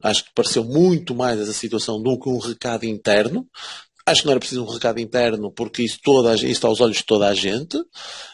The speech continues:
eh, mas pode ser visto como tal, ok? Pode ser visto como tal, que ainda por cima vem na, naquele seguimento dos três milhões de prémios para o,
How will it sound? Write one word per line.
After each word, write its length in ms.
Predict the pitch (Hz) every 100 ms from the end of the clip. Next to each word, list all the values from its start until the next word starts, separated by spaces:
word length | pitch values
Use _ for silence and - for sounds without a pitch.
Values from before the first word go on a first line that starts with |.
| -
eh, 440 | 123 117 113 110 110
mas 120 | 123
pode 200 | - 95
ser 120 | -
visto 240 | 101 107 -
como 120 | 95
tal, 300 | 87 107 -
ok? 400 | 127 - 101 - -
Pode 160 | 104
ser 80 | 113
visto 180 | 104 -
como 120 | 98
tal, 180 | 120 107
que 140 | -
ainda 80 | 104
por 80 | -
cima 220 | 113 104
vem 120 | 101
na, 140 | 110 98 -
naquele 340 | 117 104 107 107
seguimento 600 | - 101 98 120 104 98
dos 180 | 101 -
três 220 | 113 104
milhões 380 | 104 107 117 104
de 60 |
prémios 400 | - 113 120 104
para 160 | - 110
o, 300 | 110 107